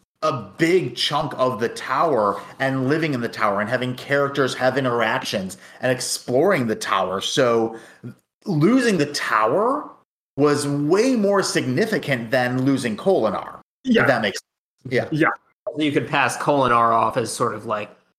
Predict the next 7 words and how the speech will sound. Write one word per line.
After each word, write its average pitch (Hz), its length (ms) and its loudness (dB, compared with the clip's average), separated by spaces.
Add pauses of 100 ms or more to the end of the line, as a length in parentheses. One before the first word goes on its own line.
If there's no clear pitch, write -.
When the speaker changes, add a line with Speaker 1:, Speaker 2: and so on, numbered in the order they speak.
(240)
Speaker 3:
"Oh, 165 180 4
that's, 151 340 2
has 131 260 0
emotional 131 420 2
connection," 127 440 -4
but, 117 140 -4
like, 113 260 -4